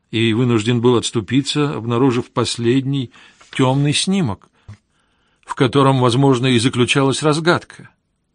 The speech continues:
но изображение не проявилось. И тут, как Сандра и боялась, он стал выслеживать Маркуса,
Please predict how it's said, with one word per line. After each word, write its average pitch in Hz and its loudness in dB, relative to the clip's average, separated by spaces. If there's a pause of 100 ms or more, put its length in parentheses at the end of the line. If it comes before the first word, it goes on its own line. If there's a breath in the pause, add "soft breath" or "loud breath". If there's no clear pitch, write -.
(200)
но 127 -2
изображение 127 0
не 127 -2
проявилось. 135 -4 (1400 soft breath)
И 135 -2
тут, 165 2 (160)
как 113 -2
Сандра 117 2
и 113 4
боялась, 143 2 (120)
он 156 -2
стал 156 0
выслеживать 135 2
Маркуса, 113 -4